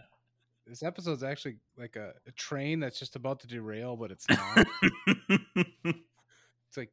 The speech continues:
Speaker 1: teetering off the
Speaker 2: Yeah,
Speaker 1: rail
Speaker 2: sorry,
Speaker 1: here.
Speaker 2: I, I'm distracted. I was, like, looking at the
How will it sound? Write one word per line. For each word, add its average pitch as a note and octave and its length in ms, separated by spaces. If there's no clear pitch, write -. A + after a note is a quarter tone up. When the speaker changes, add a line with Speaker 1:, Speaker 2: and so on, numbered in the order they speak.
Speaker 1:
teetering G#2+ 600
off A2+ 140
the - 120
Speaker 2:
Yeah, F#2 240
Speaker 1:
rail D#2+ 100
Speaker 2:
sorry, F#2 300
Speaker 1:
here. F#2+ 200
Speaker 2:
I, A#2 80
I'm B2+ 140
distracted. F2+ 680
I F2+ 80
was, F#2+ 220
like, G2 180
looking F2+ 220
at F2+ 160
the E2+ 140